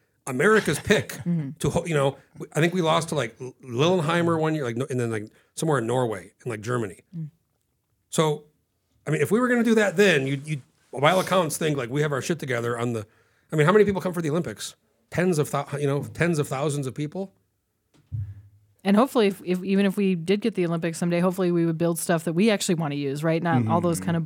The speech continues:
Speaker 2: boondoggle stadiums that just sit empty for the rest of the time. And
Speaker 1: Well, that's what the Chinese did in oh eight. They built a
Speaker 2: Yeah.
Speaker 1: bunch of stuff they took, di-, they, they
Speaker 2: Mm-hmm.
Speaker 1: built it, like, temporary.
Speaker 2: Mm-hmm.
Speaker 1: But yeah, you're right. I mean, a lot of these places have,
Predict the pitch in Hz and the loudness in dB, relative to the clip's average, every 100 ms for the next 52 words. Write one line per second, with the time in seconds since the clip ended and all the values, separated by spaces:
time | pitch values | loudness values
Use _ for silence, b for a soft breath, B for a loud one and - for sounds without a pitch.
0 | - 175 170 170 165 165 - 165 165 165 | -2 0 2 0 0 -4 -2 -2 0 0
1 | 165 165 156 160 - 165 151 160 160 151 | 0 -2 -4 -4 -4 -4 -4 -2 -4 -4
2 | 156 151 147 - 160 156 160 160 151 143 | -6 -4 -6 -6 -8 -6 -4 -2 -2 2
3 | 170 185 214 151 151 147 196 147 131 123 | 2 2 0 2 4 6 4 2 0 2
4 | 131 143 123 131 160 151 123 117 - 127 | 2 2 2 2 0 0 -2 -2 -4 -4
5 | 110 113 110 117 117 110 110 147 113 110 | -6 -6 -6 -4 -2 -2 -2 -2 -2 -4
6 | 104 - 127 104 87 - 165 156 151 139 | -4 -4 -4 -6 -12 -10 -4 -4 0 4
7 | 139 120 127 120 101 104 110 117 120 107 | 4 4 2 2 -2 -4 -4 -2 -4 -6
8 | - 110 117 95 107 101 - | -8 -6 -6 -6 -6 -6 -12